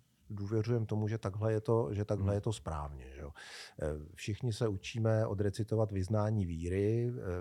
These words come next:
Speaker 1: protože to má sloužit jako text, kdy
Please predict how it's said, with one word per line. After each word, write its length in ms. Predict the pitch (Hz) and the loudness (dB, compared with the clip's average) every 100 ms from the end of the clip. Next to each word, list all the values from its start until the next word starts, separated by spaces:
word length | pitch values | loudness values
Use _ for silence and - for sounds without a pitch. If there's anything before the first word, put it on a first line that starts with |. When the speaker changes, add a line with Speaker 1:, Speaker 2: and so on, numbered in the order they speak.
| 92 107 - | -6 -12 -10
Speaker 1:
protože 400 | 95 92 107 110 | -4 -2 0 0
to 140 | 110 113 | -2 2
má 200 | 117 101 | 2 2
sloužit 560 | 104 98 98 110 - - - - - - | 0 0 2 0 -4 -20 -20 -20 -10 -2
jako 800 | 90 - - 107 107 107 107 - 104 - | -2 0 4 6 6 4 0 -6 -12 -2
text, 500 | 98 - - - - | -2 0 -10 -10 -12
kdy 340 | 113 98 104 | -6 -2 -2